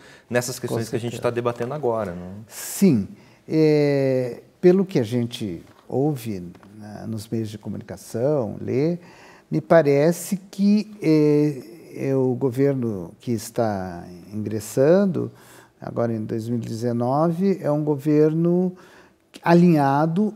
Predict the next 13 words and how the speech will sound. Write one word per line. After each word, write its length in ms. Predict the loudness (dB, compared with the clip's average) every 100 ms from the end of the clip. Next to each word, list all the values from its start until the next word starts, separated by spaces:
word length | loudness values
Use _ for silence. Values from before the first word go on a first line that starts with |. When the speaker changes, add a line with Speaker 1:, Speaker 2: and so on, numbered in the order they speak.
| -8
Speaker 2:
a 300 | -4 0 0 -2 -10 -8
determinadas 960 | -4 0 2 2 0 -2 -6 -12 -14 -16 2
posições 480 | 2 4 2 2 2
teóricas, 840 | 4 6 6 6 4 2 -2 -4
né? 320 | -4 -4 -4 -6
Speaker 1:
Uhum. 180 | -14 -20 -20 _ _ _
Speaker 2:
É, 560 | 0 4 6 6 4 2 -4
que 320 | -2 -2 -2 2
tendem 680 | 8 8 8 6 4 0 -4 -16 _
a 260 | 0 2 4
uma, 840 | 4 4 4 4 4 4 4 0 -6 -20 _ _ _ _
um 120 | -6
certo 580 | 0 4 4 2 -4 -10